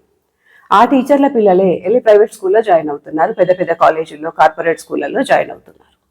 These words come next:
అదే మీరు ఒక టాలెంట్ ఉన్న టీచర్ని తీసుకెళ్ళి వందకి వంద మార్కులు వచ్చినోడిని రిజర్వేషన్ల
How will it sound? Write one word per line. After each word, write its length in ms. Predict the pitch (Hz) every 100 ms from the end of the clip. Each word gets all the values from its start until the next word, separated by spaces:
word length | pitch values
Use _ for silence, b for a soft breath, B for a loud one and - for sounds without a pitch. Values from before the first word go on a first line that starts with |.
| _ _ _ _ b b -
అదే 180 | 190 277
మీరు 180 | 254
ఒక 100 | 233
టాలెంట్ 400 | 233 180 202 240
ఉన్న 400 | 233 214 190 170 170
టీచర్ని 320 | 196 196 196 180
తీసుకెళ్ళి 640 | 170 - 170 175 165 - _ _ _ _ _
వందకి 300 | 190 214 220
వంద 180 | 196 180
మార్కులు 380 | 220 208 196 190
వచ్చినోడిని 560 | 175 - 156 151 151 - _ _ _ _ _ _ _ _ _ 196
రిజర్వేషన్ల 680 | 202 233 226 226 208 196